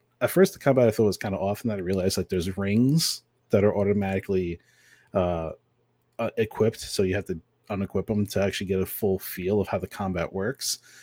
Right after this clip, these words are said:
And that's when I was like, "Okay, I see what you're doing, and I like it." And, um,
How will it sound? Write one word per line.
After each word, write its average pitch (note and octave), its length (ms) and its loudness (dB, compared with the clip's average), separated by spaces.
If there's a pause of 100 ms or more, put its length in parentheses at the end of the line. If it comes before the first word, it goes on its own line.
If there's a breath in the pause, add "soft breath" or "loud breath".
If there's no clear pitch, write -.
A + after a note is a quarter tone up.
(300 soft breath)
And A2+ 140 4
that's A2+ 240 -2
when B2+ 100 4
I G#2 40 2
was G#2 140 0
like, G#2+ 200 -2
"Okay, G2 520 0 (440)
I A#2 80 -2
see D#3+ 320 2
what D3+ 180 4
you're B2 100 2
doing, E2+ 420 -2 (220)
and G#2+ 140 2
I F#3 80 0
like E3 360 -4
it." - 160 -12 (440 loud breath)
And, G2 200 0
um, F#2 440 0